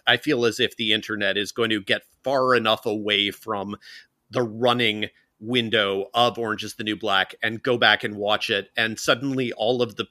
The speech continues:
feelings that people had about kind of later seasons not being as good and stuff, people will, people will discover that the later seasons were actually, in some cases, great, in some cases,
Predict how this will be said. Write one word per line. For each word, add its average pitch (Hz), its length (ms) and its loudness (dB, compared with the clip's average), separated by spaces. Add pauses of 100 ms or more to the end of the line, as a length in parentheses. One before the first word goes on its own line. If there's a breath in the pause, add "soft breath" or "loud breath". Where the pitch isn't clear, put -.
(120)
feelings 117 400 -2
that 107 120 -6
people 113 300 -4
had 107 300 2
about 107 340 -2
kind 120 160 -2
of 98 80 -6
later 110 420 -2
seasons 107 560 -6
not 113 240 -4
being 107 360 -4
as 98 160 -4
good 110 340 -2
and 107 180 -4
stuff, - 360 -2
people 113 340 -4
will, 107 300 -2 (320 loud breath)
people 160 300 4
will 123 120 4
discover 127 560 2
that 113 180 -4
the 143 60 -4
later 123 300 2
seasons 110 360 -6
were 117 140 0
actually, 110 420 2
in 107 120 -6
some 190 200 2
cases, 156 380 0
great, 120 600 0
in 113 160 -6
some 143 240 -4
cases, 127 580 -4